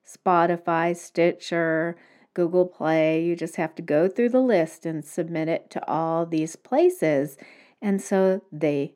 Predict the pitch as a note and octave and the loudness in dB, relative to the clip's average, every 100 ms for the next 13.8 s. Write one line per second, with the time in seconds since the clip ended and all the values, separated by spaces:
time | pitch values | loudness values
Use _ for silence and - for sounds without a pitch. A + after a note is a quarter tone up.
0 | _ - G3+ F#3 F#3 - - C4 - A4+ | _ -6 -4 -2 -4 -8 -4 -4 -4 -4
1 | - - A3+ _ _ _ _ _ _ _ | -4 -6 -20 _ _ _ _ _ _ _
2 | G#3+ G#3 G3+ G#3+ A#3 B3+ A#3+ G3 F3+ E3+ | 2 4 4 2 4 6 6 4 2 -2
3 | F3+ E3 D#3+ D#3 D3+ D#3+ E3+ F#3+ B3 C4+ | -4 -4 -2 -2 -2 -2 0 2 4 6
4 | D4 D#4 D#4+ _ _ _ _ C#4 C#4+ D4 | 6 4 0 _ _ _ _ -2 -2 -2
5 | C4+ C4 C4 B3 B3+ G#3 G#3+ A3+ A#3 A#3 | 0 2 2 -2 -6 -4 -2 -2 -2 -4
6 | - A#3+ A#3 A#3+ - A3+ A3 A3 - _ | -6 -4 -4 -6 -4 0 0 0 -6 _
7 | - A3+ A#3 - A#3 G#3 F#3+ E3+ A3 F4 | -4 -2 -2 -2 0 0 0 0 -2 -4
8 | - _ _ _ _ _ _ _ _ F#3 | -10 _ _ _ _ _ _ _ _ -6
9 | E3+ F3 F3+ - F3+ F#3 F3+ F3+ - F3 | 2 2 2 -2 0 0 0 -6 -6 -4
10 | E3+ E3 E3 E3 - F3+ F3 G3+ - - | -4 -4 -6 -8 -6 -2 -2 -2 -8 0
11 | D4 F4 - C3 G#2+ - E2+ D#2+ G1+ G1+ | 2 2 -2 -6 -6 -10 -12 -10 -10 -12
12 | - - - - - - F3 - G3 A#3+ | -14 -14 -18 -20 -16 -2 0 2 2 4
13 | C4+ - C#4+ B3+ B3 A#3 A#3 | 2 2 2 4 2 2 2